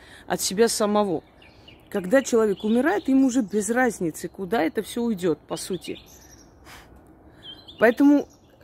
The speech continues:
вот люди, которые ничего не хотят, ни к чему с-, не стремятся, у них замечательное оправдание. Это же не забрали с собой, это же вот все равно осталось. Ну, понятно, никто ничего не забирает с собой, но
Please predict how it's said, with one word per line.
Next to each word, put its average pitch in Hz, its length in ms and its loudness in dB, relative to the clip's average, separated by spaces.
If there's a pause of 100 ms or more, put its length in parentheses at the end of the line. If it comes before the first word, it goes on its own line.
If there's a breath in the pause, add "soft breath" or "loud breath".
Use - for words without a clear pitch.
вот 220 300 -4
люди, 233 380 2
которые 214 680 -2 (360)
ничего 220 460 -2
не 208 140 -2
хотят, 330 400 -4
ни 214 160 -2
к - 60 -18
чему 202 200 -4
с-, - 160 -10
не 196 160 -2
стремятся, 196 640 -4 (460 loud breath)
у 240 60 2
них 262 220 4
замечательное 226 600 0
оправдание. 190 640 -2
Это 247 320 -2
же 240 140 0
не 240 140 4
забрали 233 580 2
с - 60 -8
собой, 175 540 -2 (800 loud breath)
это 262 280 -4
же 247 180 0
вот 233 180 2 (360 loud breath)
все - 180 -2
равно 262 440 4
осталось. 185 720 -2 (160)
Ну, 180 120 -6
понятно, 233 400 0
никто 208 320 0
ничего 269 260 2
не 262 80 4
забирает 220 480 0
с - 60 -14
собой, 180 320 -2
но 175 360 0